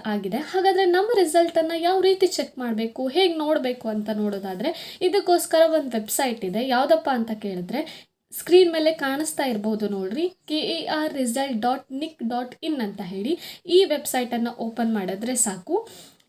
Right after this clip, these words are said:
ಈ ವೆಬ್ಸೈಟಲ್ಲಿ ಈಗ ಹೋಗಿ ಓಪನ್ ಮಾಡಿದ್ರೆ ಅಲ್ಲಿ ಸೆಕೆಂಡ್ ಪಿ ಯು ರಿಸಲ್ಟ್ ಕಾಣಿಸ್ತಾ ಇದೆ, ಸರಿನಾ? ಟೆಂತ್ ರಿಸಲ್ಟ್ ಬಂದಾದ್ಮೇಲೆ ಆ ಲಿಂಕಿನ ಕೆಳಗಡೆನೆ ಟೆಂತ್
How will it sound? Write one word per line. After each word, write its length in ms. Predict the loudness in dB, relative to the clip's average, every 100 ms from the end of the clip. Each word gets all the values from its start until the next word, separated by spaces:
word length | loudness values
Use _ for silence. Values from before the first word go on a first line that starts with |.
| _
ಈ 200 | 4 4
ವೆಬ್ಸೈಟಲ್ಲಿ 640 | 4 0 2 2 2 2
ಈಗ 320 | 0 2 4 4
ಹೋಗಿ 420 | 4 0 -2 -8 -10
ಓಪನ್ 340 | -8 -6 -4
ಮಾಡಿದ್ರೆ 320 | -2 0 -2
ಅಲ್ಲಿ 240 | -2 0 0
ಸೆಕೆಂಡ್ 380 | 0 0 -2
ಪಿ 140 | 0 -2
ಯು 100 | 0
ರಿಸಲ್ಟ್ 460 | -4 -2 -4 -4
ಕಾಣಿಸ್ತಾ 480 | -4 0 0 0 -2
ಇದೆ, 160 | -4 -4
ಸರಿನಾ? 420 | -4 -2 -2 -2
ಟೆಂತ್ 360 | 0 2 2 2
ರಿಸಲ್ಟ್ 380 | 2 2 0
ಬಂದಾದ್ಮೇಲೆ 880 | 0 -2 0 -2 -2 -2 -4 -6 -14 -2
ಆ 200 | 2 4
ಲಿಂಕಿನ 420 | 4 2 0 -2
ಕೆಳಗಡೆನೆ 720 | -2 0 2 4 4 2 0
ಟೆಂತ್ 420 | -2 0 2 2